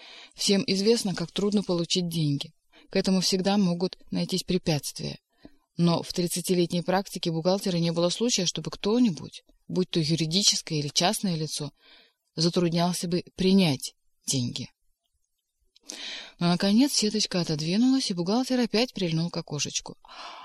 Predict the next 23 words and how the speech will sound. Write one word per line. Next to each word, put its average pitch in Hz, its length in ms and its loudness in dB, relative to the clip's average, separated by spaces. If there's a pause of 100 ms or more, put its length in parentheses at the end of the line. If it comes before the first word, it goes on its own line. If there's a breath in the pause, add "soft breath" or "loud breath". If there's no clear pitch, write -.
(240 loud breath)
"А 196 200 -2
у 208 60 2
вас 226 300 2
много 285 300 4
ли?" — 277 240 -2
спросил 220 440 -4
служащий. 196 580 -2 (1120)
"Двадцать 175 500 0
одна 165 260 2
тысяча 220 440 -2
семьсот 185 440 0
одиннадцать 180 540 -2
рублей". 165 440 -2 (1300)
"Ого!" — 233 440 4 (340)
почему-то 214 480 2
иронически 208 500 2
ответил 196 360 -4
служащий 190 600 -2 (580 loud breath)
и 185 80 0
протянул 196 500 2
бухгалтеру 214 520 0
зеленый 160 420 -2
листок. 160 520 -10